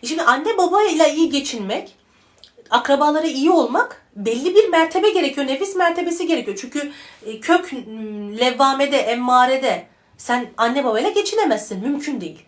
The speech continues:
Mümkün değil. Çünkü ben, ben, ben, ben, ben deyip duruyorsun.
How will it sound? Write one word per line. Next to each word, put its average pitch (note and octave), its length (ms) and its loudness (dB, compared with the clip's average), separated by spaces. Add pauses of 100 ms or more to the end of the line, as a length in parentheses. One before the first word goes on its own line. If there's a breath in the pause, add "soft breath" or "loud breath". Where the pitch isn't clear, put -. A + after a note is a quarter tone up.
Mümkün A#3 540 -8
değil. D#3 200 -12 (100)
Çünkü G#3+ 260 -10
ben, A#3+ 320 2
ben, G#3+ 300 -2
ben, A3 320 -2
ben, A3 240 -2
ben A3+ 200 -4
deyip F#3 180 -12
duruyorsun. B3+ 500 -8